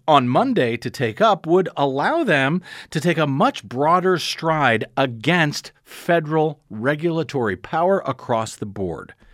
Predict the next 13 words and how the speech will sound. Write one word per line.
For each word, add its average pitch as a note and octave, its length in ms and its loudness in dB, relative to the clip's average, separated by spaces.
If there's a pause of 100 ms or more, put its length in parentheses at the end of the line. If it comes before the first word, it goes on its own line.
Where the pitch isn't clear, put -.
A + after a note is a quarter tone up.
(1300)
The C3+ 120 2
justices D#3+ 580 0
announced C#3 360 0
they D#3 60 -2
would A#2+ 160 -2
take E3+ 220 -4
up E3+ 160 0
an D3 80 0
appeal. C#3+ 560 0 (1000)
This B2+ 180 -4
is C3 100 -6
from C3+ 200 0
a, A#2+ 200 0